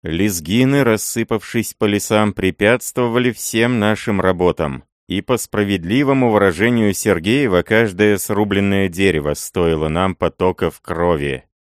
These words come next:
При таком энергичном предводителе, каким оказался Гамзат Бек, нечего было и думать о блокаде неприятеля.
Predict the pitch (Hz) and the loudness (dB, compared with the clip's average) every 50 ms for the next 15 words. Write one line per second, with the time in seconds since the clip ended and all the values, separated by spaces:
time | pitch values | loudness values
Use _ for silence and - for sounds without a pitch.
0 | _ - - 82 80 - 82 78 - 110 120 120 110 101 98 87 82 80 98 117 | _ -10 -8 -6 -4 -4 -4 -2 0 0 2 2 2 2 2 0 -2 -2 -4 -6
1 | 107 - - 117 101 92 - 95 90 82 82 85 82 82 107 107 - 104 92 87 | -6 -4 -4 -4 -4 -2 -2 -4 -4 -2 0 0 0 0 -2 -4 -2 -2 -2 -2
2 | 87 - 90 85 - 107 101 95 90 - 95 80 76 98 104 101 - - 101 85 | -2 -2 -2 -4 -2 -2 -2 -2 0 -2 -2 0 2 2 2 2 0 -2 -6 -4
3 | 76 90 87 85 73 71 92 98 92 - - 73 95 113 120 - - - _ _ | -2 -2 -2 -2 -2 0 0 0 0 -2 -2 0 0 0 0 0 -6 -20 _ _
4 | _ _ - 76 80 101 123 135 - - 147 131 131 127 113 127 127 123 123 120 | _ _ -12 -6 -2 -2 -2 -2 -2 -2 -2 0 0 0 0 0 0 2 0 0
5 | 107 95 110 110 98 85 - - 101 80 80 85 85 82 - - 92 87 76 80 | 0 0 0 0 0 0 0 0 -2 0 2 2 0 0 2 0 0 0 0 -2
6 | 85 80 80 - - 85 82 78 78 76 73 - - 76 71 71 69 65 - | -2 -2 -2 -4 -4 -4 -2 -2 -2 -2 -2 -4 -6 -4 -4 -4 -4 -6 -10